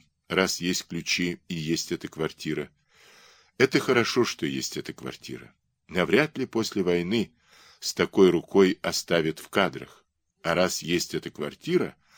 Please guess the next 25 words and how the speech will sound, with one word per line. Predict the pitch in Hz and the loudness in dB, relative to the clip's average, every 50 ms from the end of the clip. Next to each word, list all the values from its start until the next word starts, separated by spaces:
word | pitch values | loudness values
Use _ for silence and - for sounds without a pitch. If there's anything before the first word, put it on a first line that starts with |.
| - - - - - _ | -20 -20 -20 -20 -20 _
можно | - 151 - 117 147 143 151 151 | -6 0 2 2 2 2 -2 -4
будет | 139 147 147 135 135 135 110 | -2 -2 0 0 0 -2 -2
жить | 95 80 87 113 135 - - | -2 -2 0 -2 -2 -2 -10
в | |
Москве». | 80 78 95 - - - - - 69 69 65 - _ _ _ _ _ _ _ _ _ _ _ _ _ _ _ _ _ _ _ _ _ _ _ _ _ _ _ _ - - - - - - - - - - - | -8 -6 -6 -6 -6 -8 -10 -10 -8 -8 -8 -8 _ _ _ _ _ _ _ _ _ _ _ _ _ _ _ _ _ _ _ _ _ _ _ _ _ _ _ _ -20 -20 -20 -20 -20 -20 -20 -20 -20 -16 -10
Жизнь | - 101 - 170 208 185 190 180 160 | -4 4 6 6 6 6 4 0 2
человека, | - - 160 160 160 180 190 180 - 202 | 6 6 8 8 10 10 8 8 6 2
который | - - 135 - 151 151 143 123 | 4 4 4 6 6 4 6 6
давно | 104 123 120 113 127 135 127 107 | 8 6 6 6 4 4 4 4
в | 95 120 | 6 6
армии | 143 147 139 131 131 127 127 123 117 | 6 6 6 4 2 2 2 2 2
и | 113 - - 107 | 2 2 0 0
давно | 90 107 104 98 87 101 117 113 | 6 6 6 6 6 4 2 2
на | 101 98 95 | 4 4 4
войне, | 82 90 87 87 90 101 143 175 147 - - _ _ _ _ _ - _ _ _ _ _ _ _ _ _ _ _ _ _ - | 6 6 4 4 4 4 4 4 4 2 -2 _ _ _ _ _ -20 _ _ _ _ _ _ _ _ _ _ _ _ _ -6
чем-то | - - 151 156 - 160 | -2 -2 0 2 2 0
сложней | 151 - - 156 151 131 113 101 120 147 165 143 107 73 - | 2 4 4 4 4 4 2 2 4 4 6 6 4 2 0
всякой | - - - - 107 104 95 - - 92 80 | -6 -2 2 4 4 4 4 2 0 -2 0
другой | 78 92 98 80 85 95 87 78 | 2 2 2 4 4 4 4 4
человеческой | - - 90 82 80 78 76 73 - - - - - 78 | 2 0 2 2 2 0 0 -2 -4 -6 -6 -4 -4 -4
жизни, | 69 - 80 73 64 - - 65 62 65 _ _ _ _ _ _ _ _ _ _ _ _ - | -4 -2 -4 -4 -6 -8 -14 -16 -18 -18 _ _ _ _ _ _ _ _ _ _ _ _ -8
а | 95 | -4
чем-то | 90 - 147 165 180 170 - - 160 143 | 0 4 4 4 4 2 0 0 0 0
и | - - - 143 | 0 -2 -6 -8
проще. | - - - 71 67 64 - - - - - - | -8 -6 -8 -6 -6 -6 -8 -10 -10 -10 -14 -16